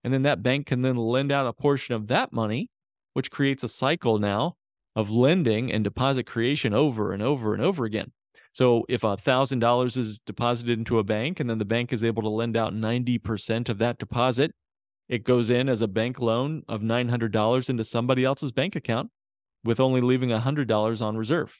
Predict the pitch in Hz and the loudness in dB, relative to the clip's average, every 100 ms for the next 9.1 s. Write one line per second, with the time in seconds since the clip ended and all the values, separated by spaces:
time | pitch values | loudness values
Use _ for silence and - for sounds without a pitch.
0 | - 104 107 117 143 - _ _ _ _ | -14 -12 -2 0 0 -2 _ _ _ _
1 | _ _ _ - 127 120 165 143 117 107 | _ _ _ 0 2 2 2 4 2 2
2 | 147 208 131 120 127 135 123 117 110 123 | 4 2 0 -2 -2 -2 -4 -4 -2 0
3 | 170 117 110 107 - 113 117 117 110 - | 0 -2 -4 -6 -4 0 0 0 -4 -6
4 | - - - 120 - 107 107 - 113 101 | -14 -6 0 0 0 -4 -2 2 4 2
5 | 101 104 123 107 120 226 143 - _ _ | 0 0 2 2 2 0 -2 -6 _ _
6 | - 107 147 262 - 104 107 170 - 113 | -8 0 0 0 -2 -2 -2 -4 -4 -2
7 | 113 123 127 131 127 113 120 147 147 147 | 0 2 2 2 2 0 -2 -2 -2 -4
8 | 131 156 175 147 202 - 196 113 104 - | -2 -2 -2 -2 -4 -4 -2 0 0 -2